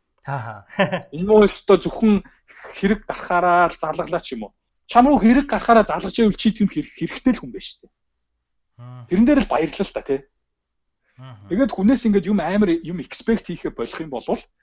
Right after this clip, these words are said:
Speaker 2: чи өөрөө л айгүй гоё аз жаргалтай амьдрын. Дээрээс нь чиний, чиний одоо найз нөхөрлөл, а, болон тэр personal relationship-үүд чи маш амжилттай их сайхан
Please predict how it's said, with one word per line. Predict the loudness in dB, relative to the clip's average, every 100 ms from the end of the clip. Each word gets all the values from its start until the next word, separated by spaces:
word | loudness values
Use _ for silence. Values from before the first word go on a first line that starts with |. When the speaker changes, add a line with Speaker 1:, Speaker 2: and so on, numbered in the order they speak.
| _
Speaker 2:
чи | -10 -8
өөрөө | -4 -4 -4
л | -10
айгүй | -10
гоё | -10 -10
аз | -10
жаргалтай | -10 -12 -8 -8
амьдрын. | -6 -8
Дээрээс | -2 2 0 -2
нь | -10
чиний, | -4 0 0 -2 -20 _ -18 -8
чиний | -2 4 6
одоо | 6 4
найз | 6 6 6 0
нөхөрлөл, | -10 -10 -4 -4 -4 _ _ _ -20 -10
а, | -4 -2 -2
болон | -2 -2 -2
тэр | -2 -2
personal | 2 2 4 0
relationship-үүд | -2 0 4 4 2 -4 -6 -8 -8
чи | -10
маш | -10 -8
амжилттай | -10 -12 -14 -14 -10 -8
их | -8
сайхан | -4 -2 -2 -4